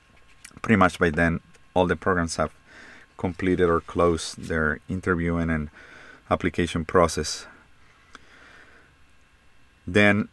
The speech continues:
by the end of February, pretty much, uh, after having gone to the interviews, every applicant must submit the rank order list to every program in which they have interviewed.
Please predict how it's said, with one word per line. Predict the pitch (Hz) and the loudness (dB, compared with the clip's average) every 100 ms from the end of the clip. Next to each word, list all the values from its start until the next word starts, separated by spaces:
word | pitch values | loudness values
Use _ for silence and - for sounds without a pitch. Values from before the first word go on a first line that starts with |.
| - | -10
by | 90 98 95 | 2 6 6
the | 87 92 | 4 0
end | 95 101 95 | 2 2 2
of | 82 | 0
February, | - 120 131 101 92 | 4 6 8 6 4
pretty | - 98 92 | -2 -2 2
much, | 92 92 - - - - | 2 2 -4 -14 -18 -10
uh, | 90 85 82 | -2 -2 0
after | 82 82 - 92 87 80 80 - - | -2 -2 -2 2 4 4 0 -6 0
having | 90 87 85 | 2 2 0
gone | 87 90 85 | 0 0 0
to | 85 | -4
the | 82 80 | -2 -2
interviews, | 101 135 123 90 87 92 - - - - - - - | 0 2 2 4 0 0 -6 -16 -20 -20 -20 -14 -2
every | 104 104 | 2 6
applicant | 101 - 104 101 | 6 4 0 0
must | 92 92 - | 2 2 0
submit | 95 95 95 | 0 0 -2
the | - 80 87 | -4 0 2
rank | 85 90 92 | 4 2 2
order | 101 92 95 92 | 2 4 4 4
list | 87 85 - - | 2 0 -4 -8
to | - 104 85 85 - | -6 -4 -2 -4 -6
every | 90 90 | -4 -4
program | 117 117 90 101 139 - | -2 2 2 0 -4 -8
in | 90 | -6
which | 87 85 - | -6 -8 -6
they | 90 | -6
have | 87 87 | -2 -4
interviewed. | 92 92 120 113 87 95 | -4 -6 -4 -2 -4 -4